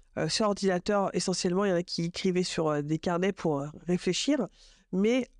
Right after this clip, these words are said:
voilà, on était, euh, principalement toutes sur des, des laptops, euh, ou, euh, moi notamment, et puis, euh, Cyril aussi sur, euh,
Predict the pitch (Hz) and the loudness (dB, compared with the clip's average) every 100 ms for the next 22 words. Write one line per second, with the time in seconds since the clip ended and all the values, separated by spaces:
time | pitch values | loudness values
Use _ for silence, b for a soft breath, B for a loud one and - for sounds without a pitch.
0 | - 175 147 180 190 185 247 226 170 160 | -2 0 2 2 2 4 4 4 2 0
1 | - 208 - 220 190 196 220 - 233 185 | -2 -4 0 0 2 2 0 0 0 0
2 | - - 208 185 175 170 165 170 170 165 | -2 -2 0 2 2 4 2 2 2 0
3 | - 185 190 180 156 135 190 196 185 160 | 2 0 2 2 2 2 0 2 4 2
4 | 156 160 170 175 175 175 190 180 170 151 | 2 0 0 0 0 2 2 2 0 0
5 | - 190 185 170 - 196 - 165 | 0 2 2 2 0 -2 0 0